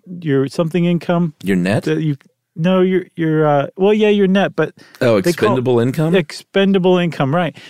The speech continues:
Speaker 1: Yeah, they could totally just tax
Speaker 2: <laughs>
Speaker 1: everybody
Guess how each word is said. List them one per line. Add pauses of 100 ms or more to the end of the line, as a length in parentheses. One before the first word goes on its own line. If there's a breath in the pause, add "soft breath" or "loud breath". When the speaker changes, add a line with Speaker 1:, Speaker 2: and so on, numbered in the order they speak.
Speaker 1:
Yeah, (360 loud breath)
they
could
totally
just
tax
Speaker 2:
<laughs>
Speaker 1:
everybody